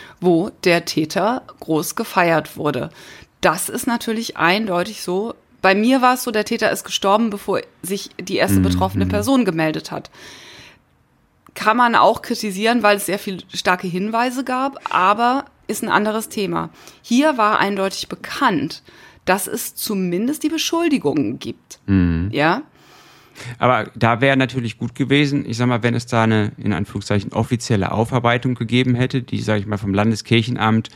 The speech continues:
Speaker 2: ganz klar auch so kommuniziert gewor-, äh, worden wäre, „Hier passt mal auf, so und so, das und das ist damals passiert, wir haben das hier unabhängig aufarbeiten lassen“, dann hätte so eine Kirchengemeinde sich wahrscheinlich weniger über sowas hinweggesetzt und gesagt, „Nee, den finden wir super“,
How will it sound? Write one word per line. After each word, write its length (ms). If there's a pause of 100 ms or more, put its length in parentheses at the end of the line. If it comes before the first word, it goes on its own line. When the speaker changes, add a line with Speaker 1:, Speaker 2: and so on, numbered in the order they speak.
(800)
Speaker 2:
ganz 320
klar 200
auch 80
so 120
kommuniziert 600
gewor-, 380
äh, 240
worden 360
wäre, 220
„Hier 180
passt 320
mal 120
auf, 280
so 160
und 100
so, 420
das 280
und 160
das 160
ist 160
damals 260
passiert, 360
wir 100
haben 140
das 120
hier 160
unabhängig 500
aufarbeiten 500
lassen“, 420 (800)
dann 140
hätte 220
so 80
eine 100
Kirchengemeinde 560
sich 160
wahrscheinlich 460
weniger 720
über 200
sowas 260
hinweggesetzt 960 (100)
und 220
gesagt, 320
„Nee, 100
den 160
finden 240
wir 140
super“, 480